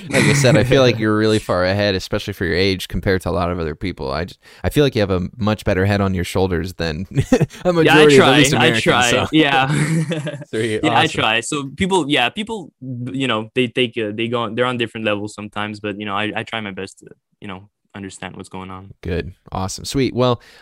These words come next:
Speaker 1: I'm gonna ask you a couple more questions. Gonna kinda wrap it up here. Uh,
Speaker 2: Sure.
Speaker 1: for, for time's sake, you know, I like
Speaker 2: Yeah.
Speaker 1: to try and keep the episodes decent amount of time. And
Speaker 2: Yeah,
Speaker 1: can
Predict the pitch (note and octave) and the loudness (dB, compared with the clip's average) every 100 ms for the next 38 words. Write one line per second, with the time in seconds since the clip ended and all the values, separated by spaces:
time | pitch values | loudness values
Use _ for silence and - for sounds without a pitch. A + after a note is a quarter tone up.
0 | - A#2 C3+ C#3 C#3 - B2 C3 - B2 | -8 -4 -2 0 -2 -2 -2 -2 -2 -4
1 | A#2 G2+ G2 G#2 G2 G2 F#2 - F#2+ F#2 | 0 0 -2 -4 -6 -4 -6 -4 -2 0
2 | F2+ G#2 E2+ - F2+ G2+ _ _ _ - | -2 -2 -2 -4 -6 -8 _ _ _ -6
3 | F2+ D3+ E3 E3+ - A#2 D#2+ - C#3 F2+ | 0 2 0 -4 -2 0 0 -4 -4 -4
4 | F2 - F2 - - G2 G2 F#2+ F#2+ F#2+ | -4 -2 -2 -4 -10 -4 0 0 0 -2
5 | - - E2+ C#2+ C2+ - D2 - - C2 | -2 -2 -2 -4 -8 -8 -8 -8 -8 -8
6 | - D2 F#2+ C2 G1+ - A#1+ A#1 A2 G2 | -8 -10 -8 -10 -12 -12 -12 -6 -2 -2